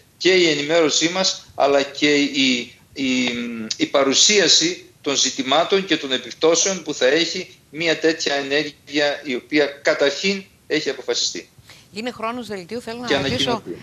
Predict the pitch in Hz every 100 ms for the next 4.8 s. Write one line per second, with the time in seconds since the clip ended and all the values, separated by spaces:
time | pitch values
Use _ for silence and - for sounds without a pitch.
0 | - - 208 233 220 226 240 202 190 196
1 | 226 233 240 196 208 233 202 226 202 175
2 | 160 165 175 180 180 - 175 165 180 180
3 | 170 170 - 165 185 - 196 185 220 233
4 | 220 - 202 220 185 165 170 160